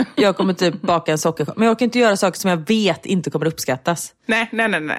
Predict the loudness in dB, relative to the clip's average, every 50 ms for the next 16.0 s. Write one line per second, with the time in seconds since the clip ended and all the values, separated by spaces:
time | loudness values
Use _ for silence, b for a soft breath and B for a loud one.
0 | -4 -2 -2 -2 0 0 -2 -2 -4 -4 -6 -8 -8 -6 -4 0 2 2 2 2
1 | 2 2 2 0 0 0 0 0 0 0 0 0 0 2 2 0 0 0 0 0
2 | 0 0 -2 -4 -2 -2 0 0 0 -2 -2 0 0 0 0 0 -2 -2 0 0
3 | 0 0 -2 -2 -4 -4 -2 -2 0 0 0 0 0 0 0 0 -2 -2 -2 -4
4 | -4 -4 -6 -6 -6 -8 -8 -6 -4 -4 -2 0 0 0 0 0 -2 -4 -2 -2
5 | -2 -2 -2 -2 -4 -6 B B B B B B B 0 2 2 2 2 2 0
6 | -2 -4 -6 _ -10 -8 -2 0 0 0 2 2 0 2 2 2 2 0 0 0
7 | 0 -2 -4 -4 -4 -4 -2 -2 0 -2 -2 -4 -4 -4 -4 -4 -4 -4 -4 -6
8 | -6 -8 -4 -2 -2 -2 -2 -2 -6 -6 -6 -4 0 2 2 2 2 0 -2 -6
9 | -8 -16 _ _ -2 0 2 2 2 2 0 0 0 0 2 2 2 2 2 2
10 | 2 2 2 0 0 0 -2 -2 -2 -4 -2 -4 -4 -4 -4 0 0 0 0 0
11 | -2 -4 -4 -4 -4 -6 -8 -8 B B -2 0 2 0 0 0 0 -2 -2 -2
12 | -2 -2 0 0 0 2 2 2 2 2 2 0 0 0 0 0 0 -2 -4 -4
13 | -6 -6 -6 -6 -8 -8 -8 -6 -6 -6 -6 -8 _ 0 2 2 2 2 0 0
14 | 0 0 2 2 2 2 2 2 0 -4 -6 -6 -6 -4 -2 -2 -2 -2 -6 -8
15 | -4 -2 0 0 0 0 0 0 0 0 0 -2 -2 -4 -4 -2 -2 -2 -4